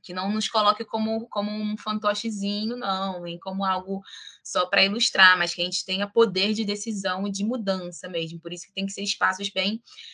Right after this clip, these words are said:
bem expressivos, né? Que tem que ser lugares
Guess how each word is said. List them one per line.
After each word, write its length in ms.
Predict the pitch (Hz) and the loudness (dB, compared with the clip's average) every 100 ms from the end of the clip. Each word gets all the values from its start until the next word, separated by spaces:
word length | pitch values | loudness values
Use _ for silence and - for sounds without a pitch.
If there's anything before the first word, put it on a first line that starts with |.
| - - | -20 2
bem 280 | 180 208 | 6 8
expressivos, 960 | 226 - 240 254 - - 196 185 160 156 | 8 8 8 8 4 2 4 4 0 -6
né? 140 | 165 | -6
Que 120 | 160 - | -6 -8
tem 120 | 175 | -8
que 60 | 170 | -6
ser 180 | 175 | -4
lugares 720 | 175 170 170 175 196 196 - | -4 2 6 8 6 -2 -6